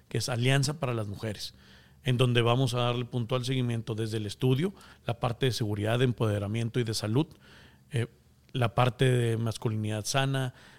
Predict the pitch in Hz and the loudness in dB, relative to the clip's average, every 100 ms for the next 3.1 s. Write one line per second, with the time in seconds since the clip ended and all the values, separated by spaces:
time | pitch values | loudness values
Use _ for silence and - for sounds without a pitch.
0 | _ 123 120 113 113 151 127 113 127 117 | _ 0 0 2 -2 2 2 4 4 4
1 | 117 110 107 - 131 113 107 110 - 120 | 4 2 -2 -6 -4 -4 -2 -6 -4 -4
2 | 110 107 104 104 - - 127 139 135 135 | -4 -4 -6 -8 -12 -10 0 2 2 -2